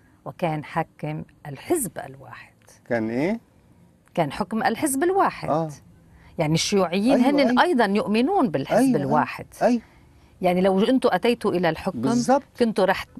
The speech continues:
Speaker 1: تكون بس هناك
Speaker 2: بص،
Speaker 1: في
Speaker 2: هقول،
Speaker 1: حزب
Speaker 2: لا، هقول
Speaker 1: شيوعي،
Speaker 2: لك،
Speaker 1: مش
Speaker 2: لا، لا، لا،
Speaker 1: اشتراكية
Speaker 2: لا،
Speaker 1: يعني.
Speaker 2: هقول لك حاجة.
Speaker 1: نعم.
Speaker 2: في حاجة تانية، في حاجة تانية مهمة. آه، كان باستمرار في عدم رضا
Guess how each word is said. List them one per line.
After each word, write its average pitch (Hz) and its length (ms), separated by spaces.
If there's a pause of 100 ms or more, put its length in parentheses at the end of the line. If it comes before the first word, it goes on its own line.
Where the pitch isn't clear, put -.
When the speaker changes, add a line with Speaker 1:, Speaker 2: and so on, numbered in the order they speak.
(420)
Speaker 1:
تكون 226 340
بس 233 380
هناك 196 280
Speaker 2:
بص، 220 140
Speaker 1:
في 247 140
Speaker 2:
هقول، 233 220
Speaker 1:
حزب 233 120
Speaker 2:
لا، 240 120
هقول - 100
Speaker 1:
شيوعي، 233 340
Speaker 2:
لك، 175 100
Speaker 1:
مش 170 140
Speaker 2:
لا، 226 60
لا، 214 60
لا، 196 100
Speaker 1:
اشتراكية 208 540
Speaker 2:
لا، 196 80
Speaker 1:
يعني. - 140
Speaker 2:
هقول 196 260
لك 151 120
حاجة. 107 420
Speaker 1:
نعم. 170 300 (380)
Speaker 2:
في 185 160
حاجة 160 280
تانية، 127 340
في 131 140
حاجة 131 240
تانية 123 280
مهمة. 92 340 (1040)
آه، 123 1000 (1900)
كان 202 400
باستمرار 160 1000 (1300)
في 185 260
عدم 180 580
رضا 156 600